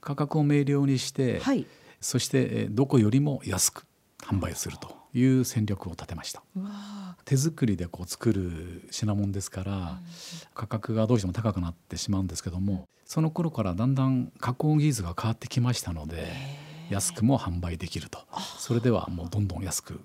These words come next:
Speaker 1: 売ろうということでやりました。
Speaker 2: うん。その設立当初というのは、店舗や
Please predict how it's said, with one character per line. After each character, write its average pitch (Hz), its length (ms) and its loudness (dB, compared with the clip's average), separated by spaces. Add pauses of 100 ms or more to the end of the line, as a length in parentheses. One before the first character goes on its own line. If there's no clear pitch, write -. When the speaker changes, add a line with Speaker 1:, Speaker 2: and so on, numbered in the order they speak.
(160)
Speaker 1:
売 - 40 -6
ろ - 140 -4
う - 20 -12
と - 160 -16 (340)
い 120 80 4
う 120 60 6
こ 117 120 0
と 127 100 4
で - 340 -4 (100)
や 95 120 -10
り - 80 -10
ま - 60 -12
し - 80 -8
た。 - 80 -16
Speaker 2:
う - 20 -20
ん。 - 20 -20 (500)
そ - 160 0
の 214 320 6
設 185 300 0
立 294 300 2
当 285 160 6
初 208 160 -4
と 190 140 0
い 190 120 4
う 185 40 2
の 170 180 2
は、 147 160 2
店 247 300 4
舗 226 180 0
や 156 300 0